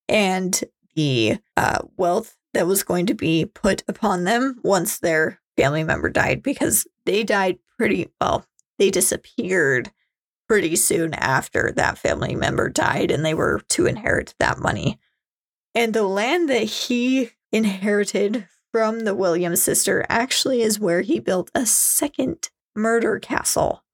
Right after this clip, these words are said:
He had never had a chance to actually use that murder castle, but he built it in Texas on the land that Minnie was supposed to inherit.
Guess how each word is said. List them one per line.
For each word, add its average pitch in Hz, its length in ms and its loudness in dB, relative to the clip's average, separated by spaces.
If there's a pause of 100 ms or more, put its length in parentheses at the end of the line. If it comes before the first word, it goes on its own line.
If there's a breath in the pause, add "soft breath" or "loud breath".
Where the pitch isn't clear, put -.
(420)
He 240 200 6
had 240 200 2
never 240 300 0
had 294 140 0
a 254 80 2
chance 226 300 0
to - 60 2
actually 208 420 0
use 180 480 0
that 208 240 2
murder 214 260 0
castle, 202 580 0 (320 soft breath)
but 175 100 0
he 240 180 0
built 220 360 0
it 277 160 0
in 214 200 0
Texas 185 640 0
on 160 180 0
the 165 100 0
land 160 520 0 (260)
that 175 260 2 (200)
Minnie 208 480 2
was 170 360 2
supposed - 500 0
to 190 100 2
inherit. - 640 -2